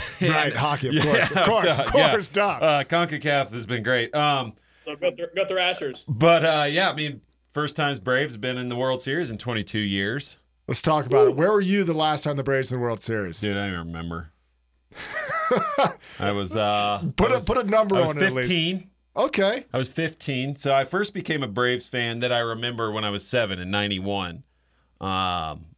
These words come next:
Speaker 2: which was kind of the start of the run for the Braves.
Speaker 1: Sure.
Speaker 2: Um, so anyways, I've got some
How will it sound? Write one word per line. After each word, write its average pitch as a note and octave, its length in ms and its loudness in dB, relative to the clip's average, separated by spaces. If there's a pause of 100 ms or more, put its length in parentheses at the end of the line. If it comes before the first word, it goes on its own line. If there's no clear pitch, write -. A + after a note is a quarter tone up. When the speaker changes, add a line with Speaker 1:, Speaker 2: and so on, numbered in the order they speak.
Speaker 2:
which A#2+ 220 -4
was B2+ 140 -4
kind F3+ 200 0
of B2 60 -4
the A2+ 80 -4
start C#3+ 340 0
of A#2 60 -6
the A2 80 -6
run A2+ 380 -2
for E3 140 -8
the D3+ 100 -6
Braves. E3 480 -2
Speaker 1:
Sure. A#2+ 400 -2 (440)
Speaker 2:
Um, G#2+ 680 0 (360)
so C#3 500 0
anyways, C3 460 -2
I've D3 200 -4
got D3 220 0
some G#2 340 -10